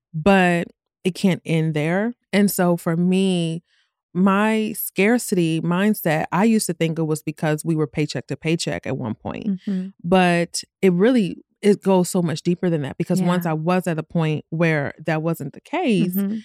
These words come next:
Speaker 1: it was still there. The, the
Speaker 2: Mm-hmm.
Speaker 1: fear and the worry and all that was still there.
Speaker 2: Yeah.
Speaker 1: And so, yeah, I read the Afro Minimalist Guide to Living with Less,
Speaker 2: Mm.
Speaker 1: and she sus-,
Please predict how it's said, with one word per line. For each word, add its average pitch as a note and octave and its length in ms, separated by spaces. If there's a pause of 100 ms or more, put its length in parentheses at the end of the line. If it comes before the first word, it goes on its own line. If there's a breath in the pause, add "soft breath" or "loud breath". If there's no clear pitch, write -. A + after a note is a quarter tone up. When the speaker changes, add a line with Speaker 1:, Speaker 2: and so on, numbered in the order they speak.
(260 loud breath)
Speaker 1:
it F#3+ 120
was E3 160
still D3 240
there. D3 420
The, G3+ 260
the E3 100
Speaker 2:
Mm-hmm. F#3 180
Speaker 1:
fear F3+ 720
and E3 220 (240 loud breath)
the E3+ 100
worry E3+ 560
and C3+ 140
all E3+ 220
that D#3+ 200
was E3 140
still D#3+ 400
there. D3+ 520
Speaker 2:
Yeah. F3 420 (100)
Speaker 1:
And F#3 300
so, F3+ 500
yeah, A#3+ 400
I G3 120
read A3 500 (520 soft breath)
the F#3 280
Afro F#3+ 340
Minimalist F3 640
Guide D#3 480
to - 120
Living E3 300
with D#3 220
Less, D3 420
Speaker 2:
Mm. G3 300 (100)
Speaker 1:
and F3 500
she - 300
sus-, A3 320